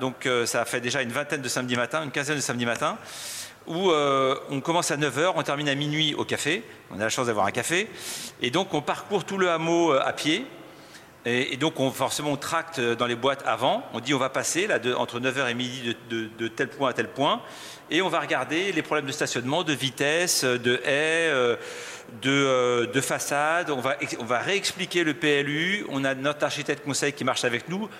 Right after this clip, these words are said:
les référents hameaux seront avec nous, le, le maire, des adjoints, et en fait, chemin faisant, on parle de plein de choses qu'on voit, et, euh, finalement, <clears throat> de petites choses dangereuses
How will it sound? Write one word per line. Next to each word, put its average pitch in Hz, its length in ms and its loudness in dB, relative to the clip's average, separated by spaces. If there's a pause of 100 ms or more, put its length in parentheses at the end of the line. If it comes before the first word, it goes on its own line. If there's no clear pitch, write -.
(160)
les 185 220 2
référents 175 420 2
hameaux 156 240 2
seront 131 220 2
avec 117 260 2
nous, 196 340 0
le, 151 220 0
le 151 200 2
maire, 160 340 0
des 135 180 0
adjoints, 131 400 0 (440)
et 143 100 2
en 139 80 2
fait, 196 380 -2
chemin 180 320 2
faisant, 156 460 0 (580)
on 147 100 -6
parle 175 260 0
de 147 80 0
plein 151 180 -2
de 143 60 -6
choses 156 500 -2
qu'on 131 120 -2
voit, 131 480 2 (400)
et, 156 220 4
euh, 131 80 2
finalement, 135 580 0 (140)
<clears throat> 131 160 -10
de 143 80 2
petites 185 400 0
choses 151 520 4
dangereuses 147 600 2